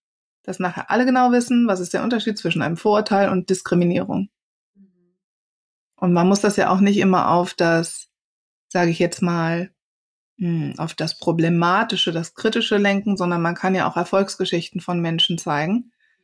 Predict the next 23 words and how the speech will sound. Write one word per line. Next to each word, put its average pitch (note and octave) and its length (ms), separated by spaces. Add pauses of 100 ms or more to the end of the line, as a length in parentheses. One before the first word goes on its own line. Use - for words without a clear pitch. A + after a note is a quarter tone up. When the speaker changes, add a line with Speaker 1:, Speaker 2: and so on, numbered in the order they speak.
(260)
Speaker 1:
die B3+ 120
schwarz E3+ 420
sind, F3+ 560
die G#3+ 100
Menschen, F#3 360
die - 60
eine F#3 160
Behinderung F3+ 600
haben, E3+ 420 (580)
ähm, F#3 200
die - 140
einfach G3+ 360
nur G#3 180
erzählen G3 800 (480)
von F#3 640 (360)
ihrem F#3+ 260
Berufsweg G#3 760 (120)
oder F#3+ 240
davon F3+ 280
erzählen, F#3+ 560
was E3+ 140
sie E3+ 140
tun. F3+ 440